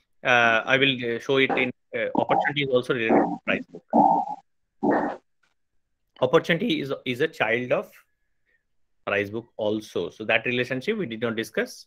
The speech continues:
but gradually it will come into it. So it's a little advanced, but let's discuss this. So here also we have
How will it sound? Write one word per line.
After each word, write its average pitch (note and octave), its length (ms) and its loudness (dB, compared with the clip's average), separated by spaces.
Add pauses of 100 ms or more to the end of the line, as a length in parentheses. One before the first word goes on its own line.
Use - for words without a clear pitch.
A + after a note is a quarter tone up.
(120)
but - 300 -8
gradually A2+ 420 4
it - 20 -10
will F#2+ 160 -10
come E2 180 -14
into E2 80 -20
it. - 220 -20
So - 140 -16
it's G#2 80 -12
a A2 40 -10
little B2+ 280 -4 (480)
advanced, B2 680 -2 (200)
but F#2+ 240 -10 (680)
let's - 140 -16
discuss - 300 -20
this. - 320 -20 (760)
So C#3 120 0
here E3+ 400 10
also E3 500 2 (260)
we C#3 220 -2
have C#3 320 2